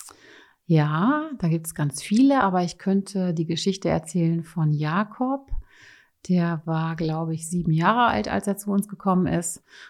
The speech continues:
und wurde angemeldet mit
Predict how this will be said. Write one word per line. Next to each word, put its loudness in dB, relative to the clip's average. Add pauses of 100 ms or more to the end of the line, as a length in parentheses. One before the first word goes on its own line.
(200)
und 4
wurde -2
angemeldet 4
mit 0